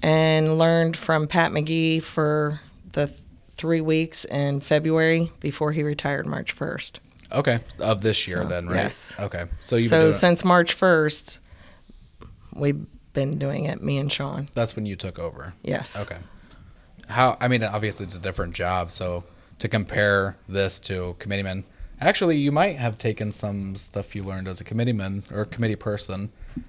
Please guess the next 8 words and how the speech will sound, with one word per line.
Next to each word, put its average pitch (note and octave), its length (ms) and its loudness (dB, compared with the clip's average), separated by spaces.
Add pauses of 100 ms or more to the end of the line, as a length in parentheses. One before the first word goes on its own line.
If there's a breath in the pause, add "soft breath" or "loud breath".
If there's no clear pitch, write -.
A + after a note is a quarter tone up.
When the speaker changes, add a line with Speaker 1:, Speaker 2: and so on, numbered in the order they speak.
(220 loud breath)
Speaker 2:
into F#2+ 260 -8
your F#2 120 -6
new F#2 160 -6
role. F#2 320 -4 (340)
Speaker 1:
Yes. - 420 -2 (520)
It's D3 160 -2
contract D3+ 560 -4
stuff. - 420 -8